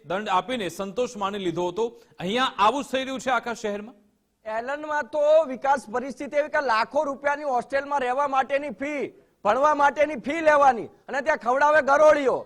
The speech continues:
Speaker 2: વંદાઓ, જીવાતો અને સાલાઓ એ હદ વટાવી એલન વાળાએ તો કે ત્યાં જવા માટે ઉપર પ્રતિબંધ મૂકી દીધો. બાળકોને ગોધી દીધા હતા રીતસરના. જ્યારે આપણી ગુજરાત ફર્સ્ટની ટીમ પહોંચી, આરોગ્ય વિભાગના અધિકારીને ના જવા દીધા.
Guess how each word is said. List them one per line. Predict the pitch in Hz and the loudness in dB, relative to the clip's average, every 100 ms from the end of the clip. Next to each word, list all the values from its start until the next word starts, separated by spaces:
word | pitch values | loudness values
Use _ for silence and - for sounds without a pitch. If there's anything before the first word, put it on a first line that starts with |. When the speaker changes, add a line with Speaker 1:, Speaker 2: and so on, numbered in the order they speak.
| _ _ 190 | _ _ 2
Speaker 2:
વંદાઓ, | 285 302 320 294 208 127 _ - | 2 6 6 8 4 -2 _ -4
જીવાતો | 226 330 339 330 285 208 117 - | -2 4 6 6 4 4 0 -8
અને | 233 302 240 | -4 -4 0
સાલાઓ | 254 320 294 | 2 6 6
એ | 320 240 | 8 6
હદ | 240 349 330 | 6 6 6
વટાવી | 311 294 302 269 | 6 4 4 2
એલન | 277 285 | 2 4
વાળાએ | 269 262 285 285 | 6 6 4 4
તો | 311 320 | 2 2
કે | 311 | 0
ત્યાં | 302 320 240 | 2 2 2
જવા | 262 320 302 | 4 4 4
માટે | 294 320 330 | 2 2 2
ઉપર | 330 285 | 0 0
પ્રતિબંધ | 302 349 339 339 | -2 2 2 2
મૂકી | 339 330 294 | 0 -6 -4
દીધો. | 262 233 | -4 2
બાળકોને | 226 277 311 320 339 240 | 4 6 4 2 0 2
ગોધી | 226 214 339 339 | 2 2 0 2
દીધા | 339 339 | 2 4
હતા | 339 311 | 4 2
રીતસરના. | 233 320 302 262 165 _ _ - | 0 0 2 -2 -6 _ _ 2
જ્યારે | 233 302 | 4 8
આપણી | 285 294 262 | 6 4 -6
ગુજરાત | 262 226 311 233 | -4 0 0 0
ફર્સ્ટની | 285 311 311 | -4 -4 -8
ટીમ | 311 277 | -8 -2
પહોંચી, | 285 277 294 | -2 0 4
આરોગ્ય | 262 302 294 339 | 6 4 4 0
વિભાગના | 294 339 330 320 | 4 2 4 0
અધિકારીને | 262 320 370 370 370 | 0 2 2 2 2
ના | 359 320 | 2 4
જવા | 311 269 | 2 2
દીધા. | 226 214 | 2 0